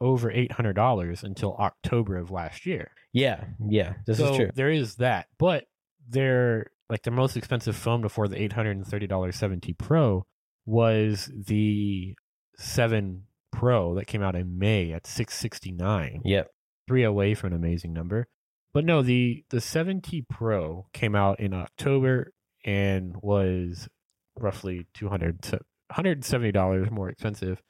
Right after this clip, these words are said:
Speaker 1: at eight hundred and thirty dollars,
Speaker 2: Yeah.
Speaker 1: putting their record, which now has been extended, eight hundred and ninety-nine for
Speaker 2: Yeah.
Speaker 1: the OnePlus eight Pro that came out in April.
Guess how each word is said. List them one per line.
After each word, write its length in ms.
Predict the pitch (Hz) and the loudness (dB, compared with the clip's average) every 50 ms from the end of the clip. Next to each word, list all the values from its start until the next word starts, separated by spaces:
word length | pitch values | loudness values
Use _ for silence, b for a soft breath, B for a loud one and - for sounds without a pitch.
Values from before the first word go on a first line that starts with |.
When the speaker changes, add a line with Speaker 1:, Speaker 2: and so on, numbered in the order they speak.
| _ _ - | _ _ -4
Speaker 1:
at 100 | 104 98 | -2 -2
eight 140 | 92 87 104 | -2 -2 -2
hundred 220 | 104 95 92 85 | -2 -2 -2 -2
and 100 | 87 - | -4 -2
thirty 180 | - 98 92 87 | 0 0 0 2
dollars, 440 | - 98 110 110 104 95 92 90 - | 2 2 4 4 4 2 2 0 0
Speaker 2:
Yeah. 200 | - 98 90 71 - - _ _ _ _ _ _ - | 2 2 2 0 -2 -12 _ _ _ _ _ _ -2
Speaker 1:
putting 380 | - 147 147 139 127 123 120 120 | 0 0 2 0 -2 -4 -6 -4
their 160 | - 113 107 | -2 -2 -2
record, 380 | 101 131 170 170 - 113 101 98 | 0 0 0 0 0 -2 -2 -2
which 280 | 104 107 - - - - _ _ _ _ _ _ _ _ _ - | -2 -4 -4 -4 -10 -10 _ _ _ _ _ _ _ _ _ -10
now 360 | 117 110 117 117 117 113 117 117 | -4 0 0 2 2 2 2 2
has 180 | 107 101 - | 0 0 -2
been 160 | - 113 101 | -2 -2 -2
extended, 500 | 101 - - - 120 113 107 104 98 92 - _ _ _ _ _ _ - | -2 -4 -2 0 0 2 2 2 0 0 -4 _ _ _ _ _ _ -2
eight 220 | 202 214 202 - | 0 0 0 -2
hundred 340 | - - 113 110 107 104 98 | -2 0 2 2 2 2 2
and 80 | 98 92 | 2 0
ninety-nine 640 | 92 92 92 87 92 90 90 87 90 92 92 92 92 | 0 0 -2 -2 -4 -4 -4 -2 -2 0 -2 0 0
for 80 | 101 | 2
Speaker 2:
Yeah. 300 | 104 101 104 98 95 92 | 4 4 6 4 4 4
Speaker 1:
the 60 | 71 | 2
OnePlus 220 | 64 - 98 90 - - | 2 0 0 0 -2 -2
eight 200 | 151 170 - - | -2 -2 -2 -2
Pro 180 | - 110 101 95 | 0 0 2 2
that 140 | 92 87 | 0 -2
came 220 | - - 107 95 95 | -4 -4 -4 -2 -2
out 240 | 92 87 87 - - _ _ _ _ _ _ _ _ _ _ _ _ | -2 -2 -2 -4 -8 _ _ _ _ _ _ _ _ _ _ _ _
in 180 | - 120 110 - - | -2 -2 -2 -2 -2
April. 420 | - 127 120 - - - - - | -2 -2 -2 -2 -6 -10 -10 -14